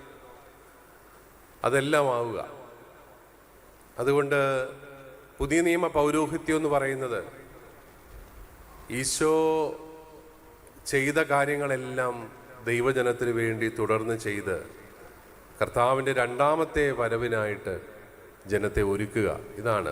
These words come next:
പ്രധാനപ്പെട്ട ലക്ഷ്യം പുതിയ നിയമ പൗരോഹിത്യത്തിൻ്റെ. സഭ മിശിഹായുടെ ശരീരമാണ്.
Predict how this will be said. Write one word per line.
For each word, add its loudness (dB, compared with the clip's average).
പ്രധാനപ്പെട്ട -2
ലക്ഷ്യം -2
പുതിയ 0
നിയമ 0
പൗരോഹിത്യത്തിൻ്റെ. -4
സഭ 4
മിശിഹായുടെ 2
ശരീരമാണ്. 0